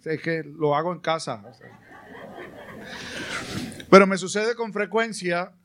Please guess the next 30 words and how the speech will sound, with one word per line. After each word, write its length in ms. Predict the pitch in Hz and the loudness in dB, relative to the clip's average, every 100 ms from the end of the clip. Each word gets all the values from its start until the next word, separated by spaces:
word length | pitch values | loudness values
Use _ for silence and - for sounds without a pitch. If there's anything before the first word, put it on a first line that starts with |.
| - | -4
que 340 | 165 156 170 175 | 2 2 0 -4
estoy 840 | 143 - 180 190 190 190 143 - _ - | -6 2 4 4 2 -4 -10 -20 _ -2
involucrado 840 | 160 160 160 151 185 202 202 190 | 4 4 2 0 2 2 0 -4
en, 180 | 180 180 | -6 -10
en 140 | 170 | -6
la 120 | 156 156 | -2 0
tarea 500 | 165 208 175 175 - _ _ _ _ _ _ - - - - | 2 2 0 -2 -8 _ _ _ _ _ _ -20 -20 -20 -2
y 180 | 165 160 | 4 4
pasan 400 | 147 160 196 190 | 6 4 4 0
las 140 | 180 | 0
doce, 580 | 156 214 202 175 180 226 - - _ | -2 -2 -2 -6 -6 -10 -16 -20 _
la, 400 | 131 151 135 123 - | -4 0 2 0 -2
la 120 | 143 | 0
hora 500 | 151 175 160 147 135 | 2 2 0 -4 -10
que 100 | 147 | -12
usualmente 840 | 131 156 156 160 156 135 120 - - _ _ | -6 -6 -6 -8 -4 -4 -6 -16 -20 _ _
uno 180 | 156 156 | 4 4
almuerza, 500 | 151 175 185 - 101 _ _ _ _ - - _ - - - - | 4 2 0 -6 -14 _ _ _ _ -12 -12 _ -20 -20 -20 4
y 140 | 151 | 8
oigo 240 | 156 170 | 8 8
a 40 | 175 | 2
Yeramar 540 | 165 160 170 180 180 | 0 -2 0 -2 -2
desde 260 | 151 143 147 | -10 -6 -4
adentro 380 | 143 165 165 147 | -4 -6 -4 -4
decirme: 360 | 135 160 160 | -4 -6 -6
"Tú 160 | 147 156 | -4 0
no 100 | 165 | 2
vas 140 | 175 | 2
a 40 | 185 | 2
almorzar". 580 | 180 196 240 226 165 | -2 -2 2 2 0